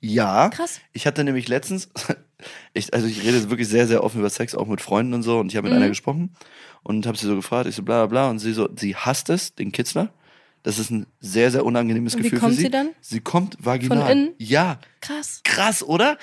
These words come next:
Speaker 2: Das
Speaker 1: Und da
Speaker 2: ist
Speaker 1: habe
Speaker 2: so
Speaker 1: ich auch
Speaker 2: heftig.
Speaker 1: gesagt, ja, weil ich gesagt habe, ich so, hä? Die meisten, die ich kenne, die können gar nicht vaginal ko-, äh, vaginal kommen, sondern nur über den Kitzler.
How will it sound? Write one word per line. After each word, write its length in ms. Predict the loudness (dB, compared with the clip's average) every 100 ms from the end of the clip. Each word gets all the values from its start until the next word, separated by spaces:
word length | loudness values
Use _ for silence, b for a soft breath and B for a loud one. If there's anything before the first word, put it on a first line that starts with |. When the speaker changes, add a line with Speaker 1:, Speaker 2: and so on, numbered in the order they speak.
| B -2
Speaker 2:
Das 80 |
Speaker 1:
Und 40 | 2
da 60 |
Speaker 2:
ist 60 | 4
Speaker 1:
habe 100 | 4
Speaker 2:
so 120 | 2
Speaker 1:
ich 60 | 2
auch 180 | 0 2
Speaker 2:
heftig. 240 | 2 2
Speaker 1:
gesagt, 180 | 0 -8 _
ja, 420 | 0 4 6 4 2
weil 140 | -2
ich 140 | -4 -6
gesagt 260 | -4 -2
habe, 140 | -2 -4
ich 80 |
so, 140 | -4 -4
hä? 320 | -4 -4 -4 B B B B
Die 80 | -4
meisten, 420 | 2 2 2 -2 -4
die 180 | -2 -4
ich 140 | -2
kenne, 220 | -2 -2
die 120 | -4 -6
können 340 | -2 -2 0
gar 160 | 0 0
nicht 280 | 0 -6 B B B
vaginal 640 | -4 2 2 2 0 0 -2
ko-, 200 | -4 4
äh, 240 | 6 6
vaginal 340 | 4 0 0 -2
kommen, 200 | -2 -2
sondern 220 | 0 0
nur 160 | 2 2
über 120 | 0
den 100 | -4
Kitzler. 380 | -8 -8 -8